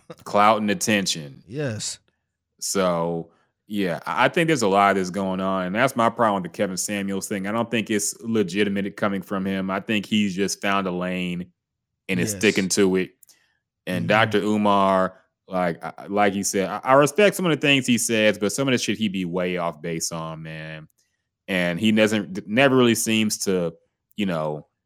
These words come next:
Speaker 2: consider another perspective. He just thinks he's right 'cause he, and he bigs himself up and talks like he's a fucking rapper at times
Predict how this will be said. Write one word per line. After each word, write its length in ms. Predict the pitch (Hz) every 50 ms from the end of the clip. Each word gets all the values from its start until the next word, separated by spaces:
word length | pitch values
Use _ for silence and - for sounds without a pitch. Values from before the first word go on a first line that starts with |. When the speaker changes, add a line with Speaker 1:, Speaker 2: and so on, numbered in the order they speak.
| _ _ _ _ _ _ -
Speaker 2:
consider 520 | - 117 110 - - 147 135 123 120 120
another 540 | - 110 104 101 95 95 104 107 107 110 107
perspective. 880 | 107 - 107 95 - - - 113 107 101 - - 110 107 107 107 98
He 140 | - 104 104 98
just 260 | 107 107 101 - -
thinks 240 | 110 107 107 101 -
he's 260 | - 107 104 92 90
right 320 | 87 95 98 98 101 95
'cause 180 | - 95 87 82
he, 240 | 104 104 101 87 85
and 80 | 95 95
he 120 | 98 98
bigs 360 | 92 82 82 98 107 107 101 -
himself 460 | 110 101 95 - - 104 104 101 -
up 160 | 98 101 98
and 100 | 95 85
talks 260 | - - 101 98 92 -
like 100 | 92 -
he's 200 | 107 104 92 85
a 60 | 80
fucking 300 | - - 101 95 92 82
rapper 440 | 78 80 95 101 95 - 92 95 95
at 160 | 92 95 92
times 580 | - 104 98 95 95 95 95 95 95 92 -